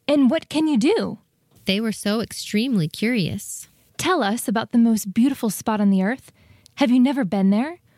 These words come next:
Speaker 1: Were you never in the larder where cheeses lie on the shelves and hams hang from above, where one dances about on tallow candles, that place where one enters lean and comes out again fat and portly?"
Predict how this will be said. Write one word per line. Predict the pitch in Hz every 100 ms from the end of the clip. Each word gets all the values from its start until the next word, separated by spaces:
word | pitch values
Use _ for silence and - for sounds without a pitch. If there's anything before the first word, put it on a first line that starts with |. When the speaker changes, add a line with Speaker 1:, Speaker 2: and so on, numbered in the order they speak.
| _ _
Speaker 1:
Were | 208 269
you | 285
never | 277 277 285
in | 349
the | 285
larder | 214 196 214 285 311
where | 208
cheeses | 190 - 247 240 262
lie | 226 220 240
on | 214
the | 185
shelves | - 220 226 240 226 - - - -
and | 214
hams | 180 175 240 269 277
hang | - 254 277
from | 247 196
above, | 180 202 254 - _ _ _ _
where | 220
one | 208 233 202
dances | 233 226 240 269 214
about | 190 214 220
on | 190
tallow | - - 226 220
candles, | - 214 208 247 311 - _ - - _
that | 240 -
place | - 294 311 -
where | 220 202
one | 214 214 262
enters | 254 254 233 180
lean | 196 240 262
and | 214 185
comes | - 240
out | 240 240
again | 208 226 220
fat | - 214 202 302 -
and | 190
portly?" | - 240 262 320 381